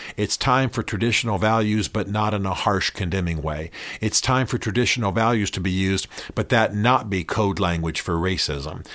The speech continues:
that not be code language for white supremacy. A party that can admit American errors,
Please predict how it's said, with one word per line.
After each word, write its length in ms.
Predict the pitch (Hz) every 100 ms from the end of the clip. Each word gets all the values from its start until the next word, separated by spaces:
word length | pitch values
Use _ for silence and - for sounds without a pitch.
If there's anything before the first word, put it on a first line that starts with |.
| - -
that 240 | 104 98
not 420 | 98 113 123 113
be 120 | 98
code 300 | 87 - 92
language 380 | 90 85 80 78
for 140 | - 90
white 260 | 82 78
supremacy. 720 | - - 82 71 69 - 71 - - -
A 60 | 98
party 300 | - 117 110
that 160 | 107 101
can 140 | 104
admit 500 | 92 80 95 117 123 -
American 560 | 92 104 107 101 95
errors, 480 | 92 113 92 85